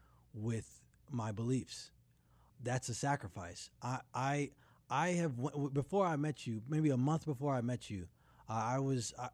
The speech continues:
I had just, like, I had just gotten down, back, back down to, uh, North Carolina, and I,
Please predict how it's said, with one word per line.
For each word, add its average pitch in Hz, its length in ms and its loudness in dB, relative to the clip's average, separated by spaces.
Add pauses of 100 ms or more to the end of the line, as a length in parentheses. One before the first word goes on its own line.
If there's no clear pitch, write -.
(140)
I 131 200 4
had 123 180 0
just, 123 420 0 (480)
like, 120 120 -2
I 113 60 0
had 113 100 0
just 131 160 -2
gotten 139 220 2
down, 110 420 0
back, 113 240 -6
back 110 180 -4
down 110 180 -2
to, 110 120 -8 (180)
uh, 98 160 -6 (340)
North 110 200 -6
Carolina, 104 320 -4
and 98 100 -6
I, 107 200 -4